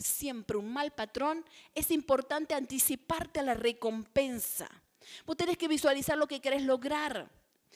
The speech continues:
Si yo quería terminar mi facultad, yo tenía que visualizar que yo quería verme como esa profesional. Entonces,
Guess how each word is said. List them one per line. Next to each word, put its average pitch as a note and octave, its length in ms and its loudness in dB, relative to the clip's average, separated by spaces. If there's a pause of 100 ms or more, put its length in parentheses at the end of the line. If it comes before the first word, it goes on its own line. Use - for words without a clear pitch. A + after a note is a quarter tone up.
(180)
Si C#4 160 -2
yo G4 180 4
quería F4 320 2
terminar D4+ 520 4
mi D#4+ 100 2
facultad, B3+ 540 0
yo D#4 80 -10
tenía F4+ 200 -2
que F4 100 -2
visualizar C#4+ 560 0
que D#4 100 -6
yo C#4+ 120 -2
quería D#4 280 0
verme D4 600 4
como C4 200 2
esa C#4 180 0
profesional. B3+ 520 0
Entonces, D#4+ 360 -2